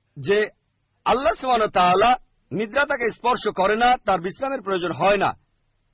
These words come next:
সেজন্য একসাথে ঈশ্বর আর মানুষ পাবেন না, হয় আপনি পাবেন ঈশ্বরকে, নয়তো পাবেন মানুষকে। ঈশ্বর আর মানুষ একসাথে পাবেন না, কারণ এই দুটো সম্পূর্ণ বিপরীত। আর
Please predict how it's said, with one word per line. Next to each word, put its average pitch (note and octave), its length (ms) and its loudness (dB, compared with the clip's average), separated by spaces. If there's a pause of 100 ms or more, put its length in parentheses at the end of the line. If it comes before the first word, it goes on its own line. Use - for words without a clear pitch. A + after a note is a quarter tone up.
(680)
সেজন্য B3+ 500 -4 (360)
একসাথে B3 380 -4
ঈশ্বর D4+ 400 -4
আর B3 140 0
মানুষ G#3 320 -2
পাবেন F3 260 -2
না, D3 180 -2 (300)
হয় C4 220 2
আপনি G4 260 -2
পাবেন A3+ 240 -2
ঈশ্বরকে, B3+ 420 -4
নয়তো A#3 240 -2
পাবেন F#3 240 -4
মানুষকে। E3 440 -4 (320)
ঈশ্বর G#3 320 -6
আর F#4+ 100 -2
মানুষ A3+ 280 -2
একসাথে F#3 300 -6
পাবেন F3+ 280 -2
না, B3 220 0 (200)
কারণ G3+ 200 0
এই G3 120 2
দুটো C#4 200 -10 (140)
সম্পূর্ণ C4+ 560 -2
বিপরীত। F#3 460 -2 (920)
আর F3 180 2